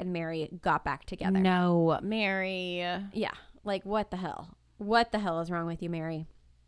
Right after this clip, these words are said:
Speaker 1: And so he swears that he's gonna quit drinking and that he's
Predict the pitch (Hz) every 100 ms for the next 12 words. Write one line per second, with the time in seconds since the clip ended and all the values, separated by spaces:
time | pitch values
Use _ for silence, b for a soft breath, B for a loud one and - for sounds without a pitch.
0 | _ _ _ - 233 226 254 262 339 -
1 | 226 220 226 208 180 185 185 240 226 220
2 | 214 - 226 - 226 240 240 - 240 226
3 | 233 B B 254 214 190 190 185 -